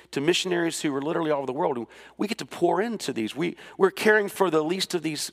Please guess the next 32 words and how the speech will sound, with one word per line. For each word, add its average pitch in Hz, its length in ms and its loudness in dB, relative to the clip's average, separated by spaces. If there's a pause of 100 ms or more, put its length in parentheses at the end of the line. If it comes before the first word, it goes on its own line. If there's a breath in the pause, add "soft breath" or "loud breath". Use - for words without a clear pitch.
Christians, 135 800 -4 (340 soft breath)
and 165 280 0
we're 160 200 0 (220)
caring 170 300 0
for 156 420 -4 (340 loud breath)
the 160 100 0
least 165 260 -2
of 165 60 -6
these 139 200 -6
missionaries 113 640 0
who 123 120 -8
are 127 80 -4
going 139 380 -2
to 127 40 -4
these 110 140 -10
places. - 580 -10 (680 soft breath)
But 190 100 2
we're 202 140 6
also 214 280 2
caring 202 240 2
for 185 120 -2
the 185 80 2
least 185 240 -2
of 170 60 -8
these 175 180 -4
poor. 233 540 -6 (2000 soft breath)
I 185 160 6
J 220 320 4
M, 254 220 2
International 185 480 0
Justice 208 440 -4
Mission. 110 380 -8